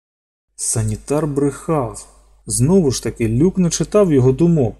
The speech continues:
принаймні не так, як він завжди це уявляв. Типу, почути якісь слова в уяві чи побачити їх як інформаційну стрічку, що біжить внизу екрану на кабельному телебаченні.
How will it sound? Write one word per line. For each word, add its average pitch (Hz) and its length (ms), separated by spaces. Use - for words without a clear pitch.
принаймні 147 480
не 175 140
так, 151 340
як 117 140
він 127 160
завжди 127 360
це 127 160
уявляв. 127 600
Типу, 120 280
почути 131 480
якісь 123 280
слова 143 380
в 123 100
уяві 127 640
чи 127 140
побачити 131 600
їх 127 280
як 120 160
інформаційну 127 680
стрічку, 123 540
що - 200
біжить 113 380
внизу 120 320
екрану 143 380
на 120 140
кабельному 120 540
телебаченні. 120 840